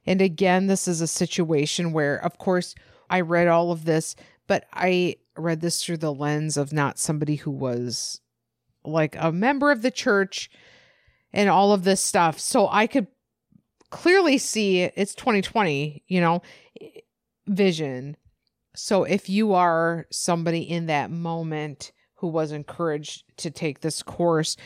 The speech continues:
and you do the inventories and you check the boxes and you're like, "Oh my goodness, I have some pain," which is maybe even real, then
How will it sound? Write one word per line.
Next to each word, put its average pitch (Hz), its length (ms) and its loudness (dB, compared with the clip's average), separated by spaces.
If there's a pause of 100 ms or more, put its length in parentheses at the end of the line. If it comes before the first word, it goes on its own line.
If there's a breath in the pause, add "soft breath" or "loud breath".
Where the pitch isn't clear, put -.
(240 loud breath)
and 175 160 -2
you 165 100 -4
do 160 160 -4
the 160 160 -4
inventories 165 840 -6
and 160 80 -10
you 143 60 -12
check - 280 -10
the 156 60 -8
boxes 151 720 -2
and 156 400 -8
you're 165 100 -6
like, 151 260 -2
"Oh 156 80 -8
my 156 180 -6
goodness, 151 720 -8 (720 soft breath)
I - 140 -2
have 151 320 2
some 143 460 -2 (420)
pain," 175 440 2
which 170 260 0
is 185 320 0 (640)
maybe 156 340 0
even 226 340 2
real, 165 440 4 (240)
then 180 460 2